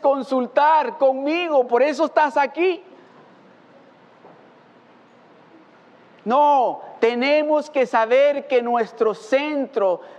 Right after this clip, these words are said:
de recursos para cualquier necesidad, así para cualquier necesidad que tengamos personal, en nuestra familia, en nuestro trabajo, con nuestra salud, es el Dios Todopoderoso.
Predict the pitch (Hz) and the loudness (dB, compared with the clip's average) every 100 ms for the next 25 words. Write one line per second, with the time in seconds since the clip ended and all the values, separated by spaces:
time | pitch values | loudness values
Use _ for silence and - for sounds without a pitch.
0 | - 180 254 285 269 262 262 294 302 285 | -8 0 2 4 2 -2 0 0 2 0
1 | - 214 202 - 214 208 202 220 214 208 | -2 -2 -2 0 0 0 -2 0 2 0
2 | 214 247 269 285 277 269 262 - 247 240 | -4 -2 2 2 0 -4 -4 0 -2 0
3 | 226 214 208 165 175 - - - - 214 | -2 0 0 -2 -6 -12 -20 -20 -4 0
4 | 226 - 320 285 - 233 226 233 226 226 | 0 0 0 0 0 0 0 2 2 0
5 | - 269 277 277 269 254 - 240 226 214 | -2 2 2 2 -2 -4 -2 -2 -2 0
6 | 208 220 185 - - - 220 214 220 208 | 2 2 -2 -6 -18 -4 -2 0 -2 -2
7 | 190 226 262 254 254 - - - - 285 | 0 2 2 0 -2 -4 -16 -20 0 2
8 | 285 - 254 214 202 202 202 - - 262 | 2 -2 -2 0 0 0 -4 -18 -2 0
9 | 285 277 285 285 269 247 233 226 202 196 | 2 2 0 0 0 0 -2 -4 -2 0
10 | 214 269 294 294 277 254 262 247 240 214 | 0 0 0 0 0 0 0 0 2 2
11 | 208 214 208 294 311 302 294 269 269 240 | 2 0 0 2 2 2 0 0 2 0
12 | 226 202 214 240 226 - - - 180 175 | 0 -2 -2 -4 -6 -14 -18 -2 -2 0
13 | 196 175 160 160 156 - 156 143 127 131 | -4 -4 -2 -2 -2 -4 -2 -2 -4 -6
14 | 127 110 92 - | -4 -6 -8 -16